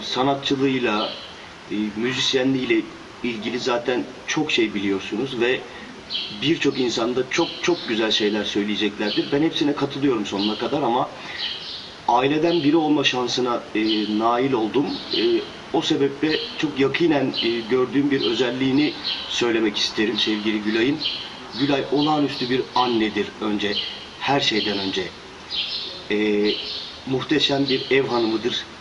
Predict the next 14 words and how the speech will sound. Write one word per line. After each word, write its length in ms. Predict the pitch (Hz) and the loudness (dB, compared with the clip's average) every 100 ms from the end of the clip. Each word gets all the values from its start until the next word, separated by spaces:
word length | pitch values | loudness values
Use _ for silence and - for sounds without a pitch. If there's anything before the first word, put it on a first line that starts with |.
| - - - - - - | -14 -14 -12 -14 -16 -2
Eli 240 | 135 143 147 | 2 2 4
çok 280 | 165 165 131 | 2 4 4
lezzetli 500 | 131 113 131 - 131 | 4 2 0 0 2
bir 140 | 127 - - - | 0 -2 -6 -2
aşçıdır. 680 | 113 - - 120 110 - - - - - - - - - - - - | 2 2 2 2 0 -2 -8 -10 -6 -6 -6 -10 -12 -14 -16 -8 0
E, 200 | 107 107 | 2 2
harika 480 | 107 117 127 135 139 | 2 2 2 2 2
kahve 340 | 131 110 117 | 2 2 2
yapar. 440 | 107 104 98 - - - - - - - - - - - - - - - | 2 0 -2 -2 -6 -6 -8 -10 -12 -12 -16 -12 -8 -8 -8 -10 -10 -2
Olağanüstü 520 | 120 139 151 143 - | 2 4 4 4 2
misafirperver 920 | 131 127 123 120 120 - 113 110 113 104 | 0 2 2 0 -2 0 0 2 2 2
bir 80 | 107 | 0
insandır. 600 | 107 123 123 131 135 - - - - - - - - - - | 0 0 0 0 -2 -4 -8 -8 -10 -10 -10 -10 -12 -16 -14
E, 60 | - | -2